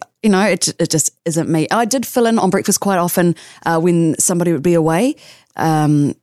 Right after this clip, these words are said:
and I just struggled. I'd get such butterflies. I, I couldn't think quick enough. I can't respond to things quick enough. Um, which is what I like about Days when it's just yourself, you know, you can think things ahead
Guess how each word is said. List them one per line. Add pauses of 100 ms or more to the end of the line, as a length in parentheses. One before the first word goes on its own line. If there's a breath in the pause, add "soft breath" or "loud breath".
(420)
and
I
just
struggled.
I'd
get
such
butterflies. (260 loud breath)
I, (200)
I
couldn't
think
quick
enough.
I
can't (320 loud breath)
respond
to
things
quick
enough. (420 soft breath)
Um, (240)
which
is
what
I
like
about
Days
when
it's
just
yourself,
you
know,
you
can
think
things
ahead